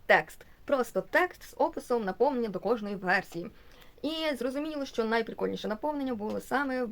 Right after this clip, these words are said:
версії Blu-ray. Те, що може у нас відтворюватися, D V D, це просто звичайний диск із вкладкою,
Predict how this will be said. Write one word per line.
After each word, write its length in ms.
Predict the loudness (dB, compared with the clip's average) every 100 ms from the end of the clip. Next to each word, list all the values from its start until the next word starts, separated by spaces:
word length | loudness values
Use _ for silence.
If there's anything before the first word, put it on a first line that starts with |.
| -2
версії 360 | -2 -2 -6
Blu-ray. 480 | -6 -4 -2 0 -2 -6 -18 -6
Те, 140 | -2 -2
що 140 | 0
може 200 | -2 0
у 20 |
нас 160 | -2 -4
відтворюватися, 600 | -2 -2 -2 -6 -6 -6
D 80 | -4
V 260 | -4 -4
D, 160 | -8 -2 2
це 180 | 2
просто 360 | 0 -4 -6 -6
звичайний 400 | -6 -2 -2 0
диск 360 | 2 2 0 -8 -18 -8
із 180 | -2 -2
вкладкою, 800 | -2 2 4 2 0 2 2 0